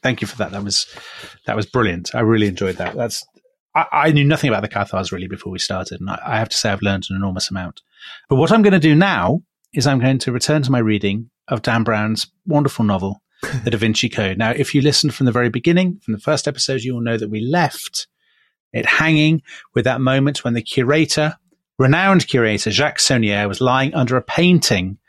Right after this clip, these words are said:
Speaker 1: with an albino monk breathing down his neck. And Tom, I know you know what happens next, but, um, for
Speaker 2: I
Speaker 1: those
Speaker 2: can't
Speaker 1: re-
Speaker 2: actually remember.
Speaker 1: But <laughs> you said it was one of the great reading experiences of your life.
Speaker 2: <laughs> Yeah,
Speaker 1: That's,
Speaker 2: well
Speaker 1: that's what I remember you saying.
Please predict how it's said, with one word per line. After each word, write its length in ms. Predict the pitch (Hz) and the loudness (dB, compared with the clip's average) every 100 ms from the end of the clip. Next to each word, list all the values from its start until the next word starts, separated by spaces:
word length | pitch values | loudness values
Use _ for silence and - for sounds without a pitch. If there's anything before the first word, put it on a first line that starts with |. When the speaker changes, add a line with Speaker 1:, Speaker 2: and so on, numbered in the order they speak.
| - - _ - | -20 -20 _ -2
Speaker 1:
with 120 | 110 | 2
an 100 | 117 | 2
albino 540 | 117 123 147 139 135 | 2 2 4 4 4
monk 400 | 131 120 113 - - | 4 4 2 -4 -6
breathing 560 | - 123 131 127 127 127 | 2 4 4 2 2 2
down 340 | 120 110 113 | 0 0 0
his 240 | 107 113 - | -2 -4 -2
neck. 280 | 98 92 - - | -2 -4 -10 -4
And 120 | 143 | -2
Tom, 200 | - 147 | 2 2
I 80 | 147 | 4
know 160 | 143 | 6
you 380 | 190 156 151 185 | 6 6 6 6
know 200 | 160 135 | 6 6
what 200 | 127 131 | 4 0
happens 400 | - 120 110 101 | 0 -2 -2 -2
next, 540 | 95 98 - - - - _ _ _ _ _ _ _ _ - | -4 -4 -6 -6 -8 -14 _ _ _ _ _ _ _ _ -4
but, 320 | 110 - - | -2 0 0
um, 380 | 101 98 101 - - | 0 0 -4 -8 -4
for 100 | 123 | 0
Speaker 2:
I 100 | 123 | 2
Speaker 1:
those 60 | |
Speaker 2:
can't 100 | 120 | 4
Speaker 1:
re- 40 | 135 | 2
Speaker 2:
actually 200 | 139 117 | 4 2
remember. 580 | 98 104 151 110 - - _ _ | 2 2 2 -2 -6 -12 _ _
Speaker 1:
But 220 | - 143 - - - - - | -2 0 2 0 -6 -20 -20
<laughs> 440 | - _ - - - | -20 _ -18 -6 2
you 140 | 240 | 4
said 180 | - 165 | 6 4
it 40 | |
was 100 | 151 | 4
one 100 | 135 | 4
of 40 | 117 | 4
the 60 | |
great 200 | 160 180 | 4 4
reading 260 | 156 143 143 | 4 4 4
experiences 520 | 127 147 139 277 196 | 4 2 4 4 4
of 100 | 104 | 4
your 100 | 107 | 4
life. 400 | 101 87 - - | 2 0 -6 -4
Speaker 2:
<laughs> 40 | |
Yeah, 160 | - 175 | 2 4
Speaker 1:
That's, 140 | 151 | 4
Speaker 2:
well 180 | 175 - - | 2 0 0
Speaker 1:
that's 220 | 202 - | 2 4
what 80 | 135 | 2
I 40 | |
remember 300 | 123 120 110 | 4 4 4
you 100 | 104 | 2
saying. 360 | - 127 156 | 2 2 2